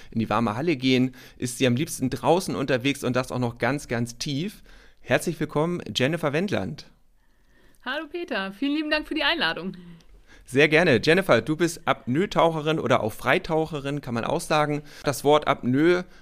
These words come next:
Speaker 1: bedeutet ja so viel wie ohne Luft oder ohne Atmen und, äh, damit sind wir auch schon direkt im Thema. Du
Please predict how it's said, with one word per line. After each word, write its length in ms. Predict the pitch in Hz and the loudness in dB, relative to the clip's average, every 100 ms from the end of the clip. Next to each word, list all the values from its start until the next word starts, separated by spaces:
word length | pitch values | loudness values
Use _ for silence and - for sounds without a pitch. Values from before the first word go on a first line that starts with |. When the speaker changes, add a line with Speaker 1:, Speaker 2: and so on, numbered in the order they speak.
| - | -12
Speaker 1:
bedeutet 440 | - 143 147 165 | -2 2 2 2
ja 80 | 143 | -2
so 100 | 131 | -2
viel 220 | 123 139 | -6 -2
wie 160 | 135 135 | 0 0
ohne 260 | 127 139 | 2 2
Luft 480 | 110 123 202 - - | 4 4 2 2 -2
oder 260 | 120 120 - | 0 0 2
ohne 240 | 123 120 | 0 0
Atmen 560 | 101 120 - 165 165 165 | 2 2 2 0 0 0
und, 380 | 120 127 127 127 | 0 2 2 2
äh, 240 | 120 120 | 2 4
damit 300 | 117 127 127 | 2 0 0
sind 100 | 143 | 0
wir 100 | 123 | 2
auch 60 | 120 | 2
schon 160 | 135 | 0
direkt 260 | 123 120 - | 0 0 0
im 140 | 117 | -2
Thema. 320 | - 175 120 | 0 2 2
Du 280 | 101 120 123 | 0 -2 -2